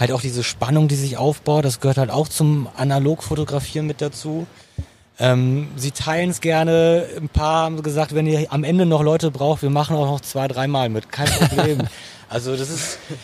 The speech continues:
Speaker 1: das, das beflügelt richtig, ne? Also es ist zwischendurch wirklich anstrengend zu planen und zu kommunizieren und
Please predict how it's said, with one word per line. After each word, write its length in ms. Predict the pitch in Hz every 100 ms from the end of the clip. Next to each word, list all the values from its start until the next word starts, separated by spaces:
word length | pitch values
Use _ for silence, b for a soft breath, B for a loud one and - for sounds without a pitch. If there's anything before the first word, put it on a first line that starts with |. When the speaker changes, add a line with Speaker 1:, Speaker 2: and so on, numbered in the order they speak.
| 139 - - _ _ B
Speaker 1:
das, 280 | - 143 -
das 400 | 160 156 - - - 135
beflügelt 500 | 147 - 220 160 123
richtig, 320 | 113 - 104
ne? 180 | 139 165
Also 240 | 127 139 123 -
es 120 | 131
ist 180 | 196 -
zwischendurch 480 | 190 175 170 156 131
wirklich 360 | 190 196 165
anstrengend 580 | 151 160 - 147 147 151
zu 100 | 147
planen 460 | - 147 139 151 151
und 120 | 143
zu 140 | -
kommunizieren 920 | - 151 156 151 - 147 147 147 147 151
und 340 | 160 160 156